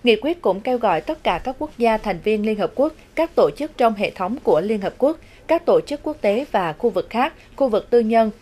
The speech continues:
các tổ chức phi chính phủ, các viện nghiên cứu, các cá nhân và các thành phần liên quan khác kỷ niệm Ngày Quốc tế sẵn sàng chống dịch bệnh hàng năm nhằm tăng cường nhận thức về phòng chống dịch bệnh,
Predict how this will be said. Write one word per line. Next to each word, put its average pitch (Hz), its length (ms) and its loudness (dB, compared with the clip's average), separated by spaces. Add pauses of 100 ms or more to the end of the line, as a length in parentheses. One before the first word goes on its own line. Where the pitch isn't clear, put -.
các 320 180 0
tổ 202 120 2
chức 294 200 -8
phi 247 120 -2
chính 214 200 -4
phủ, 202 300 2 (420)
các 330 180 0
viện 185 220 2
nghiên 233 160 0
cứu, 226 340 -2 (100)
các 320 240 -2
cá 220 120 4
nhân 233 320 2 (140)
và 185 280 2
các 285 260 -8
thành 190 180 -2
phần 180 300 -2
liên 214 200 -2
quan 208 180 0
khác 262 280 -4 (280)
kỷ 208 120 4
niệm 190 300 0
Ngày 196 160 -2
Quốc 277 200 -6
tế 226 220 -2
sẵn 185 200 -4
sàng 180 300 -2
chống 214 280 -4
dịch 170 140 -2
bệnh 170 160 2
hàng 175 240 -6
năm 202 180 4 (300)
nhằm 226 200 2
tăng 262 180 0
cường 208 280 0
nhận 165 200 -4
thức 330 240 -6
về 190 160 2
phòng 175 240 -6
chống 190 260 -4
dịch 214 160 0
bệnh, 175 200 2